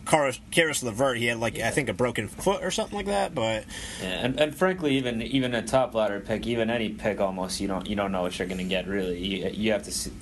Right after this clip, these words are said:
Speaker 2: see them play. Like, just to point to an example, Derek Williams, number two overall pick, didn't pan out with his original team or teams after that.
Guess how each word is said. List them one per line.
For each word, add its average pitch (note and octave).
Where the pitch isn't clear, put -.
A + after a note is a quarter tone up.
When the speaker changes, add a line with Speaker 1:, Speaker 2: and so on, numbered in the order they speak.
Speaker 2:
see -
them F#2
play. G#2
Like, F#2
just -
to F#2+
point G2
to F#2
an F#2+
example, F#2+
Derek G2
Williams, F#2+
number F#2
two F#2
overall F2+
pick, F2+
didn't F#2
pan G3
out G2
with G2+
his G2
original G2+
team G2
or F#2+
teams G2
after F#2
that. F2+